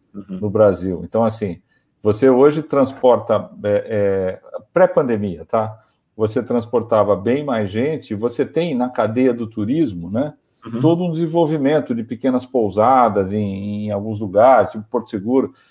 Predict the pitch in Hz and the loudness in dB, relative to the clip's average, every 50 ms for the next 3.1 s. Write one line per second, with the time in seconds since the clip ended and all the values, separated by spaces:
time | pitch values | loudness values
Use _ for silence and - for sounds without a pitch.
0 | _ _ _ 110 151 160 - - - 160 165 165 160 151 - - 175 160 - _ | _ _ _ 2 2 2 2 2 0 -2 -2 2 2 0 0 0 -4 -4 -4 _
1 | - 165 190 185 - - 110 117 131 131 131 - 139 131 _ _ _ - 196 214 | 0 2 2 2 0 -2 -6 -4 -4 -4 -2 -2 -6 -6 _ _ _ -2 -2 0
2 | 190 160 131 123 127 123 113 - - 135 120 117 117 - - 135 131 143 160 160 | 0 0 4 4 4 4 4 0 -4 -6 -6 -6 -6 -6 2 4 4 6 4 2
3 | 147 - | 0 -6